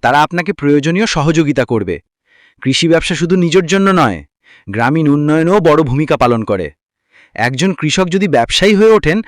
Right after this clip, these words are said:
তিনি শুধু নিজের পরিবারকেই নয়, আশেপাশের মানুষকেও কর্মসংস্থান দিতে পারেন।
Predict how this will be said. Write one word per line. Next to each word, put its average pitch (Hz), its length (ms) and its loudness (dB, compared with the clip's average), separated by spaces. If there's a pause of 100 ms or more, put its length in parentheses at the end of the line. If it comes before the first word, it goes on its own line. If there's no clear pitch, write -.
(240)
তিনি 160 180 0
শুধু 185 220 -2
নিজের 190 220 0
পরিবারকেই 185 640 0
নয়, 101 180 0 (360)
আশেপাশের 156 520 -2
মানুষকেও 139 460 0
কর্মসংস্থান 190 800 -2
দিতে 160 200 -2
পারেন। 107 260 -2